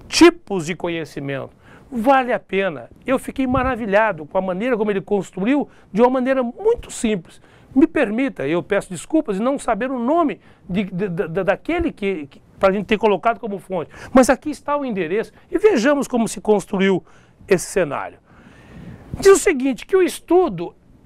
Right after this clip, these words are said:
do conheci-, o estudo do conhecimento é a gnosiologia. Que nome difícil,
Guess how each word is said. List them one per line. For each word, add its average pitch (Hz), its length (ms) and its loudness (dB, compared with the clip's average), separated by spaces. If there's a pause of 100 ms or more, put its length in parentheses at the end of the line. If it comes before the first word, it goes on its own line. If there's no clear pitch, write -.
(600)
do 208 200 2
conheci-, 220 400 0 (180)
o 208 100 -4
estudo 339 280 -2
do 262 40 -4
conhecimento 269 760 -4
é 294 140 4
a 302 260 -2
gnosiologia. 226 2250 0
Que - 140 -10
nome 247 240 -2
difícil, 214 520 -4